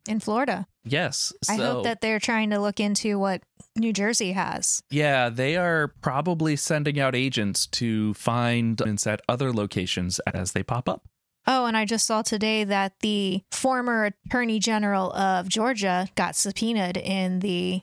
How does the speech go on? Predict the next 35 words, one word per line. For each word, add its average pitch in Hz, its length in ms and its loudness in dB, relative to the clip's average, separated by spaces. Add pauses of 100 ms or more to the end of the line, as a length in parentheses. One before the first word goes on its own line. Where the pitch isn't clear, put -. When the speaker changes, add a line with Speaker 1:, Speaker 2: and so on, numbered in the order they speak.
Speaker 1:
case 208 280 0
against 190 360 -2
Trump 185 400 -2 (380)
in 196 240 0
Georgia. 190 560 -2
Speaker 2:
Ooh. 107 420 0 (220)
So 123 480 2 (260)
we'll 165 100 2
get 226 220 0
to 214 100 2
that 180 240 2
in 143 120 2
a 127 60 2
little 107 360 2
bit. 85 320 -2 (280)
But 120 720 0 (160)
back 170 240 2
in 226 100 2
September, 123 520 0 (180)
Judge 113 420 0 (100)
Eileen 123 640 0
Cannon 107 540 -2 (220)
decided 170 540 2
to 165 140 0
insert 160 520 0
herself 131 480 2
into 143 240 0
this 131 180 0
case 98 420 -2
where 123 160 0
she 131 180 0
had 117 240 2
absolutely 117 420 0
no 110 220 0
jurisdiction. - 680 -2